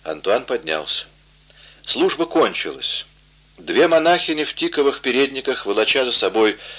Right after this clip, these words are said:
большую корзину на колёсиках, гружённую овощами, прошли мимо, потупив глаза, и скрылись в одном из строений в глубине дворика.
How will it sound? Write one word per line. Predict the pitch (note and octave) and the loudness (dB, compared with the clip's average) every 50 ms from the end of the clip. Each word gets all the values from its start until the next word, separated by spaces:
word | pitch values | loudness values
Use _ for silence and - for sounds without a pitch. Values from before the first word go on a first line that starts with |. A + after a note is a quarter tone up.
| - - | -8 -2
большую | - F2+ F2+ F2 - - G3+ G3+ F#3 E3+ - | 0 0 0 0 0 2 4 4 4 4 4
корзину | - A#2 G#2 F#2 - G#2+ A2 F#2+ F#2 E2+ | 4 2 4 2 2 0 0 0 0 -2
на | D#2+ - | -2 -2
колёсиках, | - - - D3 E3+ E3 - - - - D3 - - - - - - - - - - - | 0 2 2 2 2 2 0 -2 -2 -2 -4 -6 -6 -10 -18 -20 -18 -18 -20 -20 -8 -4
гружённую | G2+ B2 C3+ B2 C#3 C3 B2+ B2+ B2 A#2+ A#2+ - | -2 0 2 2 2 2 2 2 2 2 2 2
овощами, | A2+ A2 A2+ G#2+ - - - A2+ G#2+ G#2+ G#2+ - - - - - - - - _ _ | 2 2 2 2 2 2 2 2 2 0 -2 -8 -12 -16 -20 -20 -20 -20 -20 _ _
прошли | - G2+ G#2+ - - C3+ E3 F#3+ F3 | 2 4 4 4 2 2 4 2 4
мимо, | C#3+ C#3 C#3+ D3 C#3 C3+ C3 B2+ B2+ - - - _ - | 4 2 2 2 2 4 2 2 2 -2 -6 -14 _ -2
потупив | G2 F#2+ - C#3 - B2 G#2 F2 D#2+ | -2 -2 -2 -2 -4 -4 -4 -4 -2
глаза, | F2+ F2 E2+ D#2+ D#2 G2 C3 D#3 F3+ F3+ - - - - - - - - | 0 2 2 2 2 4 4 4 2 0 -4 -12 -20 -20 -20 -20 -20 -12
и | - - F#3 G3+ - | -6 -4 -4 -2 -2
скрылись | - - - A2 B2 D3 D#3+ D3+ - A2 | -2 -2 -2 -2 0 0 0 -2 0 0
в | G2+ | 0
одном | F2+ A2 A2+ A#2+ C3 | 0 0 -2 -4 -2
из | B2+ B2 | -4 -4
строений | - - G#2+ F2+ E2+ D#2+ F#2 G#2+ A2+ A2+ A#2+ B2 | -4 -2 0 0 2 2 2 0 0 -2 -6 -8
в | - D#2+ D#2 D2+ | -10 -12 -14 -12
глубине | D#2 D#2+ D2+ D#2+ D2+ F2+ F#2 | -10 -8 -8 -6 -6 -6 -6
дворика. | - C#2+ C#2+ D2 D2 C#2+ C2+ - - D2+ C2+ | -6 -6 -4 -4 -4 -4 -6 -10 -14 -18 -18